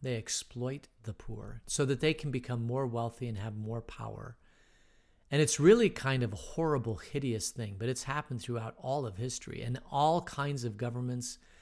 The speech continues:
And it even happens in those types of societies that have Christianity as their foundational D N A. You will still find in those societies sometimes the wealthy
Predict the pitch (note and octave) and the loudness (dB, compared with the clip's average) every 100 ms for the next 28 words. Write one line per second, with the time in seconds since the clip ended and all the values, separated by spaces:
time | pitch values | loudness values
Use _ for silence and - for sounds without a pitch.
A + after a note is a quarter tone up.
0 | - - - - - C#3+ C#3 D#3+ D#3+ C3 | -20 -20 -20 -8 0 4 6 6 6 4
1 | C#3+ C#3+ D3 C#3+ C3+ - C#3 B2 A#2+ - | 4 4 2 0 -2 -4 0 2 0 -2
2 | C3 C3+ C3 - - - C#3 C3 - C3+ | 2 4 2 -2 -18 0 6 6 4 0
3 | A2 - - A#2+ A#2+ B2 B2 A2 G2 A2+ | 0 -2 2 4 4 4 2 -2 -4 -4
4 | G#2 - C3 - B2 A#2 A#2 B2 C3 G#2 | -6 -4 -4 -2 -2 0 0 0 -2 -4
5 | - - A#2+ - - - - - - - | -6 -6 -6 -6 -10 -14 -18 -20 -20 -20
6 | - C3+ B2+ B2 B2 B2+ B2+ - B2 A2+ | -4 0 0 2 4 4 4 0 0 -2
7 | A2 A#2 A#2+ A#2 G#2+ A#2+ B2 A2+ A2+ - | -2 -2 -2 -2 -4 -6 -4 -4 -2 -2
8 | - B2+ B2 - B2+ B2+ C3 B2+ C3 B2 | 2 2 2 0 2 4 2 0 -2 2
9 | A#2+ B2 B2 A#2+ - A#2+ A#2+ B2 B2 B2 | 4 4 2 -2 0 2 4 4 2 0
10 | - - - - - _ - - D3 C#3+ | -6 -12 -20 -20 -20 _ -4 4 6 6
11 | - C#3+ D#3 A#2+ B2 B2 B2 A2 A#2 C3 | 2 2 4 4 0 0 0 2 4 4
12 | D#3 - A2 A2+ | 4 0 -4 -6